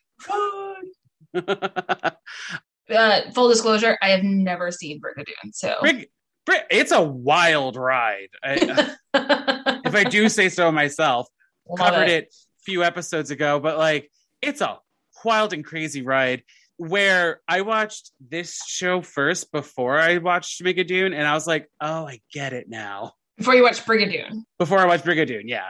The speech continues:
Speaker 2: Interesting. Okay.
Speaker 1: But Melissa and Josh find out that they are stuck in a musical town based off of classic musicals, and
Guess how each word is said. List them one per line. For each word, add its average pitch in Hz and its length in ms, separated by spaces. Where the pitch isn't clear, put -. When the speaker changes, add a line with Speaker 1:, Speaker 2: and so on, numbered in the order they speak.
Speaker 2:
Interesting. 151 680
Okay. 214 420
Speaker 1:
But 170 360
Melissa 180 520
and 165 180
Josh 175 320
find 160 260
out 156 220
that 147 160
they 147 200
are 143 220
stuck - 460
in 139 180
a 135 460
musical 170 880
town 180 680
based 170 300
off 156 260
of 143 420
classic 151 440
musicals, 143 760
and 147 560